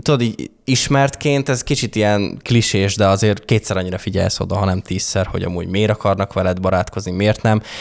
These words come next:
Fiatalkorban nagyon sokszor futottam ebbe bele, hogy tizennyolc voltam például, és nyilván azért akartak, hogy rakjunk ki közös képet, stb. És ezekre nem vágyom már egyáltalán, de nem is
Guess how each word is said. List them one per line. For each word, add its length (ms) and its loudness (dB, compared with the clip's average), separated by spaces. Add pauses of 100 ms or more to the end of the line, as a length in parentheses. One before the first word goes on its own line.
(120)
Fiatalkorban 600 0
nagyon 180 2
sokszor 320 -4
futottam 400 -2
ebbe 200 0
bele, 300 2
hogy 220 -2 (260)
tizennyolc 500 2
voltam 240 0
például, 220 2
és 80 -4
nyilván 200 -2
azért 240 0
akartak, 380 -2
hogy 80 -2
rakjunk 340 0
ki 60 -14
közös 340 2
képet, 360 -2
stb. 340 -4
És 240 -2
ezekre 800 0 (760)
nem 260 0
vágyom 420 -2
már 200 0
egyáltalán, 640 0
de 80 2
nem 140 2
is 160 2